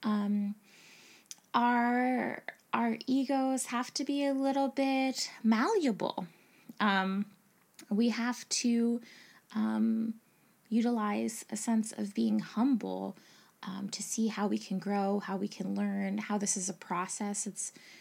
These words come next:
so many different things that aren't always, um, in, in the seen realm. Taking R B D, for example, I watched her documentary recently, um, and all of a sudden, it wasn't that we had, like,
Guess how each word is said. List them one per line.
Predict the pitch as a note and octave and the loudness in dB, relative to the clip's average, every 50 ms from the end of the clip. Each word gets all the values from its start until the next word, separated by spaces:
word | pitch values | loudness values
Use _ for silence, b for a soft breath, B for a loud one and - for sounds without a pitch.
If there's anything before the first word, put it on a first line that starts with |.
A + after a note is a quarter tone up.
| B B B - | B B B -4
so | - - B3+ B3 | 0 2 4 6
many | B3 A#3+ A#3+ A#3+ A#3 | 6 6 6 6 4
different | G#3+ A3 A3 A3 A3+ A3 G#3+ | 4 2 2 2 2 2 2
things | - G#3+ G#3+ G#3+ G#3+ G#3 | 2 2 2 4 2 2
that | G#3 G3+ G#3 - | 0 -2 -2 -2
aren't | - G3+ G3+ G3 - | -2 -2 -2 -2 -2
always, | - G3 F#3 F#3+ G3 G3+ G3 F3+ - - - - - - - - - - - - | -4 -4 -4 -4 -2 -2 -2 -4 -4 -6 -6 -6 -6 -6 -8 -12 -16 -16 -12 -10
um, | F3+ F3+ F3+ F#3 F3+ F#3 F3+ F#3 F#3 F3+ - _ _ _ _ _ b b b b b b b b b b b _ _ - | -8 -8 -8 -8 -6 -6 -6 -8 -8 -10 -14 _ _ _ _ _ b b b b b b b b b b b _ _ 0
in, | G3+ G#3+ A3 G#3+ - - - | 4 4 4 4 2 0 0
in | G3 G#3 G#3+ G#3+ | 2 4 4 4
the | G3 G3+ F#3 | 4 4 2
seen | - - - - A3+ A3+ A3 A3 G#3 F#3+ | 2 0 2 4 4 6 6 6 4 4
realm. | F3+ F#3+ F3+ G3 A3+ G3+ - - - F#3 E3 E3 - b b b b b _ _ - - - - | 2 2 2 2 0 0 -4 -6 -6 -6 -6 -8 -10 b b b b b _ _ -20 -20 -16 -6
Taking | - - - G#3+ A3+ B3+ A#3+ A3 | 0 2 2 2 4 2 2 2
R | - - G#3 G#3+ | 4 4 2 2
B | G#3+ G#3+ G#3+ | 2 2 0
D, | G#3+ G#3+ A3 A3+ G#3+ | 2 2 0 0 0
for | A3 - | -2 -2
example, | A3 G#3+ G3 G#3 G3 G3+ G#3 G3+ | -4 -2 0 -2 -2 -2 0 0
I | G3 | 0
watched | G3 F#3+ F#3 F3 F3 - - - - | 0 0 0 0 0 0 -2 -2 -2
her | G#3+ F#3+ | -4 -2
documentary | G3+ F#3 G3+ - - G#3+ G3 F#3 F#3 F#3 F#3 F#3 F#3 | -2 -2 -2 -4 -6 -8 -6 -6 -6 -6 -6 -6 -6
recently, | F#3+ F#3 A3 A#3+ - - - - G3+ F#3+ F#3 G#3 B B B B B B B B B B B | -8 -8 -8 -8 -8 -10 -8 -8 -8 -6 -6 -8 B B B B B B B B B B B
um, | - F3+ F3+ F3 F3 F3+ F#3 F#3+ F#3+ - B B B B B B B | -6 -4 -4 -4 -4 -4 -6 -8 -8 -10 B B B B B B B
and | B F#3+ G3+ - - | B -2 0 4 6
all | G3+ A#3 A#3+ B3+ | 6 6 6 6
of | C4 A3 | 4 2
a | A#3+ | 2
sudden, | A#3+ - - C#4 C#4+ C4+ A#3+ G#3 A2+ | 2 2 2 2 2 2 2 2 2
it | C3 F#3+ F3 | 0 0 0
wasn't | F#3 F#3 F3+ F#3 F#3 F3 | -2 -2 -2 -2 -4 -4
that | F3 F3 E3+ | -4 -4 -2
we | F3+ E3 | -4 -4
had, | D#3+ E3 E3+ F3 E3+ | -4 -6 -8 -6 -6
like, | - - E3 E3+ - - | -4 -4 -6 -6 -8 -12